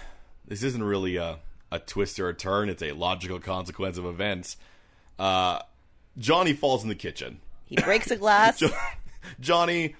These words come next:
Speaker 1: uh, Jo-, Johnny, I don't need your help. Harper?
Speaker 2: Um,
Speaker 1: I don't know, that
Speaker 2: maybe?
Speaker 1: feels, that would be Harper. Anyway, uh,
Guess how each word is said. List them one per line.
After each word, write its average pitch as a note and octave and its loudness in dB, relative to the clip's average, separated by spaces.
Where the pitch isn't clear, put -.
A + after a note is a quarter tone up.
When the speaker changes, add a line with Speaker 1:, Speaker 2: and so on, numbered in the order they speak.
Speaker 1:
uh, - -4
Jo-, G3+ 4
Johnny, G#3 2
I D3 8
don't C#3+ 8
need C3 2
your A#2 4
help. G#2+ 2
Harper? - -2
Speaker 2:
Um, A3+ -2
Speaker 1:
I G3 -10
don't A3+ -6
know, F#2+ -6
that D3 -8
Speaker 2:
maybe? A3 -4
Speaker 1:
feels, A#4 4
that C5+ 4
would - -8
be - -8
Harper. F2 -6
Anyway, A#2 0
uh, A2 2